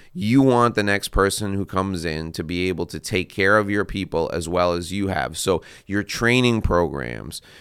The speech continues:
your compensation programs at every level,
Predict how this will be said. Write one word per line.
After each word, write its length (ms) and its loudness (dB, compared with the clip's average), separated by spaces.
your 640 4
compensation 800 0
programs 600 0
at 260 -2
every 420 2
level, 560 2